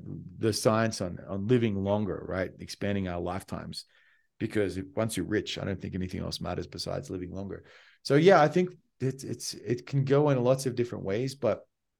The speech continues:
I'm hopeful that, I'm hopeful in the next,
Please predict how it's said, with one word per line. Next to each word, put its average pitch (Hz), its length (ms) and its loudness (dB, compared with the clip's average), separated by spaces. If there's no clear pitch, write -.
I'm 147 140 0
hopeful 151 440 4
that, 117 300 2
I'm 120 80 -2
hopeful 160 340 6
in 139 80 8
the 127 120 0
next, - 520 -4